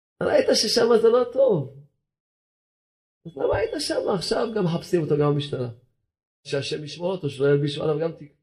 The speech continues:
הוא היה שם. אז זה כדור,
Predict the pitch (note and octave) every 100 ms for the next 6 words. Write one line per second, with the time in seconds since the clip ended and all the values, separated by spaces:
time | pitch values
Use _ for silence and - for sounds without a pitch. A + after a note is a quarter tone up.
0 | - F3 A#3+ B3 - A4 G4+ - _ _
1 | _ _ _ _ _ _ _ - A2+ D3+
2 | E3+ C3+ A#2+